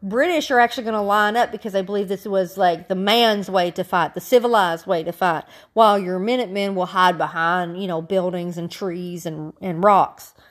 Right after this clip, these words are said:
Because, yeah, standing out there to be shot sounds wonderful. All right,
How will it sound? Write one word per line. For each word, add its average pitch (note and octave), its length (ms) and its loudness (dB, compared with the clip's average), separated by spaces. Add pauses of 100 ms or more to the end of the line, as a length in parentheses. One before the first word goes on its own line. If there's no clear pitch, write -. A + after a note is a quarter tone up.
(400)
Because, F3+ 500 -8 (800)
yeah, F3 160 2
standing F#3 360 -4
out F3+ 120 -6
there E3+ 80 -4
to E3+ 40 -8
be E3 100 -10
shot F3+ 360 -4
sounds D#3+ 300 -8
wonderful. F#3 460 -4 (800)
All - 120 2
right, - 100 -6